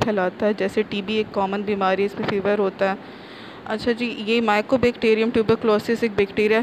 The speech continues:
है जो ये कॉज करता है। जे लिस्टर,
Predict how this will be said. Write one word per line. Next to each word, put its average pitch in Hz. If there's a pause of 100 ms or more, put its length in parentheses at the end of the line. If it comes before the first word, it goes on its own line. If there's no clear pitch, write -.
है 214
जो 233
ये 226 (120)
कॉज 180
करता -
है। - (2000)
जे 220
लिस्टर, 208